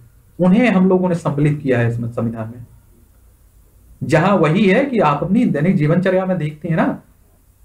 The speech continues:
कि कहा जाता है कि कोई सामने वाला अगर गलत है, गलत उसकी, मतलब, संगत है, तो उसे मत अपनाइए। लेकिन उसमें भी अगर अच्छाई है कुछ, तो उसे अपने आप पर फॉलो कीजिए, वो आगे बढ़िए। ये कहा जाता है या नहीं कहा जाता है?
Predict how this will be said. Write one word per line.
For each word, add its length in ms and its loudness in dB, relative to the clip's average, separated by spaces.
कि 100 0
कहा 220 2
जाता 280 0
है 100 2
कि 160 -2
कोई 200 2
सामने 320 0
वाला 200 2
अगर 140 4
गलत 340 0
है, 80 -20
गलत 340 2
उसकी, 380 0
मतलब, 440 0
संगत 280 0
है, 120 -8
तो 80 2
उसे 160 0
मत 200 0
अपनाइए। 460 -2
लेकिन 220 2
उसमें 360 2
भी 120 2
अगर 180 2
अच्छाई 400 -2
है 100 4
कुछ, 260 -2
तो 80 0
उसे 180 0
अपने 180 -2
आप 180 0
पर 60 0
फॉलो 260 -4
कीजिए, 280 -2
वो 80 2
आगे 180 -2
बढ़िए। 260 -4
ये 60 0
कहा 220 0
जाता 240 0
है 120 -2
या 60 -2
नहीं 160 -4
कहा 140 -2
जाता 280 -6
है? 60 -12